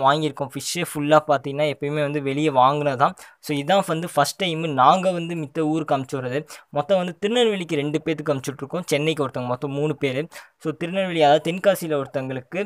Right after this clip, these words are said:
அதுக்கப்புறம் பார்த்தீங்கன்னா வந்து திருநெல்வேலி மெயின் அந்த இடத்துலயே ஒருத்தவங்க இருக்காங்க. So, அது இல்லாம சென்னைக்கு ஒருத்தவங்க, புழல் அந்த மாதிரி ஏரியா சைடு something. So, அந்த மாதிரி மொத்தம் மூணு பேத்துக்கு அமுச்சு விட்டோம். So,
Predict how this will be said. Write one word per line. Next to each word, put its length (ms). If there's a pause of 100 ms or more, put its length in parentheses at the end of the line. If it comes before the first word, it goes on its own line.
(220)
அதுக்கப்புறம் 500
பார்த்தீங்கன்னா 380
வந்து 160
திருநெல்வேலி 460
மெயின் 220
அந்த 160
இடத்துலயே 320
ஒருத்தவங்க 320
இருக்காங்க. 300 (380)
So, 140
அது 120
இல்லாம 240
சென்னைக்கு 380
ஒருத்தவங்க, 420
புழல் 380
அந்த 140
மாதிரி 280
ஏரியா 160
சைடு 320
something. 280 (480)
So, 160
அந்த 260
மாதிரி 300
மொத்தம் 280
மூணு 240
பேத்துக்கு 260
அமுச்சு 220
விட்டோம். 280
So, 80